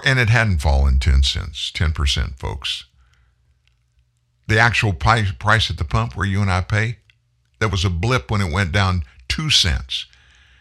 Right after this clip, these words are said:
And then it's dropped a little since then, but that's not from the oil he put out in the marketplace. That's from market requirements. Free market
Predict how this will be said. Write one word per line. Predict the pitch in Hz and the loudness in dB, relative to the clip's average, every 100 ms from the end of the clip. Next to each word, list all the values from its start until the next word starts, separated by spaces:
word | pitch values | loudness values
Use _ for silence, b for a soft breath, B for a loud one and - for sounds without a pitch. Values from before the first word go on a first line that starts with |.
| b b | b b
And | 110 104 | 0 2
then | 117 | 2
it's | 107 - | 2 0
dropped | - 117 113 - | 2 4 2 0
a | |
little | 107 110 98 | 0 0 0
since | 98 - 131 113 | 0 0 0 -2
then, | - 104 | 0 0
but | 92 92 - | 0 -2 2
that's | 107 117 - | 2 2 2
not | 113 120 - | 2 2 0
from | 113 104 | -2 0
the | 95 | 2
oil | 98 104 92 92 | 2 2 2 2
he | 98 | 2
put | 92 104 95 | 0 -2 2
out | 98 80 - - | 2 0 -4 -2
in | 87 | -2
the | |
marketplace. | 90 98 98 90 69 85 78 - B B B | 0 0 0 -2 -4 -2 -2 -4 B B B
That's | - 127 - | 2 2 2
from | - 120 | 0 0
market | 104 110 107 - 107 95 _ b b b b b _ _ _ _ | 2 2 2 2 -2 -2 _ b b b b b _ _ _ _
requirements. | 104 98 - 107 101 85 64 - - - - _ _ _ _ _ | -2 0 2 2 4 2 0 -4 -8 -10 -12 _ _ _ _ _
Free | - - 131 | -10 -2 2
market | 113 120 113 107 | 4 4 4 0